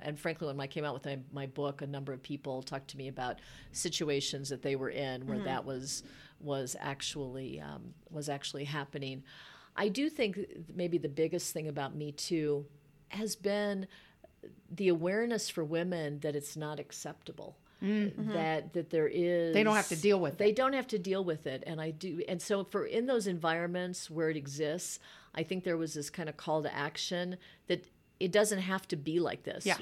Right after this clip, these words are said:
Speaker 1: Because I think a lot of people, a lot of women maybe have been w-, in companies or industries where
Speaker 2: Mm-hmm.
Speaker 1: this is, has never changed.
Speaker 3: Yeah.
Speaker 1: And so you just don't know any different. And
Speaker 3: No.
Speaker 1: then all of a sudden Me Too, Too comes out and it's like, "Wait a minute,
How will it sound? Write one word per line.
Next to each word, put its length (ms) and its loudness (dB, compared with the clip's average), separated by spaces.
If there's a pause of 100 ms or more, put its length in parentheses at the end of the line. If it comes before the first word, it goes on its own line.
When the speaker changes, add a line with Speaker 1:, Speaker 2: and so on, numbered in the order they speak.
(120)
Speaker 1:
Because 300 0
I 100 4
think 120 -4
a 60 0
lot 220 2
of 80 -4
people, 440 -2 (300)
a 80 2
lot 140 6
of 80 4
women 320 2
maybe 260 2
have 160 0
been 220 2
w-, 240 -6
in 160 -4
companies 440 -2
or 100 0
industries 680 0
where 80 4
Speaker 2:
Mm-hmm. 60 2
Speaker 1:
this 160 0
is, 180 -6 (140)
has 200 2
never 220 2
changed. 640 -6
Speaker 3:
Yeah. 160 12 (420)
Speaker 1:
And 120 -2
so 80 0
you 80 2
just 240 -2
don't 340 4
know 240 8
any 220 6
different. 400 -4
And 80 6
Speaker 3:
No. 80 12
Speaker 1:
then 80 8
all 80 2
of 40 0
a 40 -8
sudden 240 -2
Me 100 0
Too, 240 -6
Too 240 -6
comes 240 -2
out 60 4
and 100 0
it's 100 -2
like, 140 0
"Wait 180 6
a 40 2
minute, 200 0